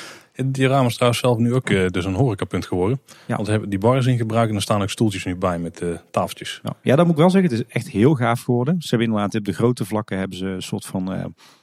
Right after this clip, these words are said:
Speaker 2: tafeltjes en stoeltjes, eh, neergezet als ware het een soort van binnenterras. En ze hebben die, eh, die, die zithoeken, die, eh, die, een beetje die treinzitjes, zeg maar,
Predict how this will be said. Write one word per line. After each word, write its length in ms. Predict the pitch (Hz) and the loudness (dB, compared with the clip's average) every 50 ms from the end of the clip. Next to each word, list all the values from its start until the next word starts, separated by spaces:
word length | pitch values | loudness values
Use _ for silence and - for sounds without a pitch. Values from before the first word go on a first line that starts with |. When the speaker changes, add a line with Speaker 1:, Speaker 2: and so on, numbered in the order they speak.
| _ _ _ _ | _ _ _ _
Speaker 2:
tafeltjes 540 | - - - - - 107 104 - 107 95 - | -4 -2 -2 -2 -2 -4 -4 -2 -2 -4 -2
en 140 | - 104 95 | -4 -6 -6
stoeltjes, 560 | - - - 123 117 110 - - 92 - - | -4 -4 -2 -2 -2 -4 -6 -8 -8 -6 -4
eh, 100 | 101 92 | -6 -4
neergezet 420 | 92 95 101 92 87 101 92 - - | -2 -2 -4 -4 -4 -4 -6 -6 -6
als 140 | - - | -8 -8
ware 280 | 87 92 90 90 87 87 | -6 -4 -4 -4 -6 -6
het 120 | 85 - | -10 -12
een 60 | - - | -12 -12
soort 180 | - - - | -12 -14 -12
van 160 | - - 90 | -10 -8 -4
binnenterras. 580 | 82 110 139 160 143 - 139 147 180 190 - - _ - - _ _ _ _ _ _ _ _ - | -2 0 0 -2 -2 -2 0 0 0 0 -2 -8 _ -20 -20 _ _ _ _ _ _ _ _ 0
En 200 | - 165 160 151 | 2 4 4 6
ze 60 | 123 | 4
hebben 180 | 143 139 123 110 | 4 2 4 2
die, 200 | 107 110 110 110 | 2 2 2 2
eh, 60 | 110 | 0
die, 260 | 104 110 110 107 107 | 0 0 0 0 0
die 140 | 98 101 95 | -2 -2 -2
zithoeken, 600 | - - 170 - - 107 101 - - - 151 175 | 2 2 0 0 0 -4 -4 -2 -2 -2 -2 -2
die, 260 | 131 110 101 104 101 92 | -2 -4 -4 -4 -4 -6
eh, 80 | 90 90 | -8 -8
die, 180 | 90 95 95 | -10 -10 -10
een 60 | 92 | -8
beetje 220 | 92 95 92 - 92 | -6 -6 -6 -8 -8
die 160 | 90 87 87 - | -10 -10 -10 -8
treinzitjes, 600 | - - 107 120 127 113 101 104 90 - - - | -4 -2 0 0 0 0 -2 -4 -6 -6 -6 -8
zeg 160 | - 101 - | -8 -8 -8
maar, 180 | - - 113 | -6 -4 -4